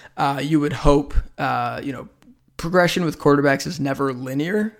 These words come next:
<laughs> Um, uh, sometimes, as we see, you take a step forward as a sophomore and then a step back as a junior, and then you jump forward as a senior.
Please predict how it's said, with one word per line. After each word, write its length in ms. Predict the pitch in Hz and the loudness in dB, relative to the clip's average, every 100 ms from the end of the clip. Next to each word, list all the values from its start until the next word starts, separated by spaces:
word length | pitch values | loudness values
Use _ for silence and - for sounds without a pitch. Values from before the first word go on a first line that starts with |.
| _ | _
<laughs> 160 | - 151 | -2 4
Um, 400 | 139 135 135 139 - - - - - - - | 4 4 0 -8 -18 -20 -20 -20 -20 -10 -2
uh, 240 | 143 139 | 0 0
sometimes, 840 | - 143 143 143 139 139 - - - | 2 2 2 2 2 0 -4 -12 -10
as 220 | 147 147 | -8 -4
we 100 | 147 | -4
see, 380 | 139 143 139 143 | -4 0 2 2
you 120 | 139 | 0
take 220 | 139 139 | -2 -6
a 60 | 147 | -6
step 260 | - 135 - | -6 -6 -4
forward 240 | 147 139 | -4 -2
as 80 | 139 | -4
a 20 | |
sophomore 440 | - 135 - 147 | -4 -4 -4 -4
and 120 | 143 135 | -4 -4
then 60 | |
a 60 | - | -6
step 260 | - 131 | -6 -6
back 240 | 139 135 147 | -4 -6 -6
as 100 | 165 | -10
a 80 | 139 | -8
junior, 360 | - 143 147 | -2 -2 0
and 100 | 143 | -2
then 160 | 139 139 | -2 -2
you 120 | 139 | -4
jump 320 | 139 135 120 | -4 -8 -8
forward 280 | - 139 131 | -6 -4 -4
as 140 | 131 - | -6 -10
a 60 | |
senior. 500 | - 143 147 143 139 | -8 -4 -2 -2 -4